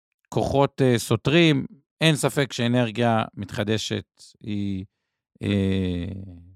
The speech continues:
תצמח. מצד שני, היא מאוד מאוד בנויה. אם נדל"ן רגיל הוא בחמישים אחוז מינוף או שישים אחוז מינוף, ש-, שם המינופים,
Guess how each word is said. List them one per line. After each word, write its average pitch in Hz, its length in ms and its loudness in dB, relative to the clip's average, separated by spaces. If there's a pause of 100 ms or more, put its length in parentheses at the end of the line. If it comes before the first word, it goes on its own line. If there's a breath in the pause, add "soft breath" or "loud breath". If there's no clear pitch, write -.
(300)
תצמח. 156 680 0
מצד 131 340 -2
שני, 143 400 0
היא 110 160 -4
מאוד 110 480 2
מאוד 104 320 4
בנויה. 101 380 0 (580)
אם 104 220 -6
נדל"ן 123 460 2
רגיל 120 300 4
הוא 117 80 4
בחמישים 107 440 -2
אחוז 180 260 4
מינוף 160 340 2
או 110 60 -2
שישים 131 260 -4
אחוז 165 180 -4
מינוף, 156 240 -6
ש-, - 100 -10
שם - 360 -2
המינופים, 127 560 -2